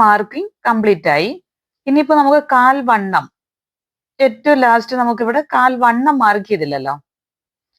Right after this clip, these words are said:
ഇനിയിപ്പോ കാൽ വണ്ണം മാർക്ക് ചെയ്യാം ഇവിടുന്ന്. ഞാനിവിടെ പതിനെട്ട് ഇഞ്ച് മാർക്ക് ചെയ്യുവാണ്. പതിനെട്ട് ഇഞ്ചിന്റെ പകുതി ഒൻപത്.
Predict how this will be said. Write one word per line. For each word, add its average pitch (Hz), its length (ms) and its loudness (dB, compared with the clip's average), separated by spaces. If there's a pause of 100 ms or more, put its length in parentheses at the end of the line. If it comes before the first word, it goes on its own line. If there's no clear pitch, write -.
(160)
ഇനിയിപ്പോ 254 220 0 (120)
കാൽ 247 200 2 (100)
വണ്ണം 247 440 0
മാർക്ക് 165 300 -2
ചെയ്യാം 170 220 -2
ഇവിടുന്ന്. 156 320 -10 (2500)
ഞാനിവിടെ 262 480 2
പതിനെട്ട് 262 460 -2
ഇഞ്ച് 247 300 -2
മാർക്ക് 170 300 -2
ചെയ്യുവാണ്. 160 360 -4 (140)
പതിനെട്ട് 262 420 0
ഇഞ്ചിന്റെ 254 400 -2
പകുതി 202 380 0 (220)
ഒൻപത്. 175 340 0